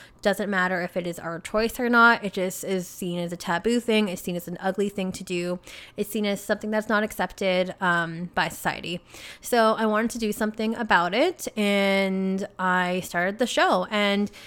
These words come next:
going back to the question, how hard was it to start the podcast? Not hard, because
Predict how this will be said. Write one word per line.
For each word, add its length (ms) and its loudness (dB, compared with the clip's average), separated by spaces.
going 180 6
back 220 6
to 40 -16
the 80 0
question, 600 2
how 240 4
hard 240 2
was 100 -2
it 80 -14
to 60 -14
start 200 -4
the 60 -10
podcast? 720 6
Not 300 6
hard, 360 0
because 680 2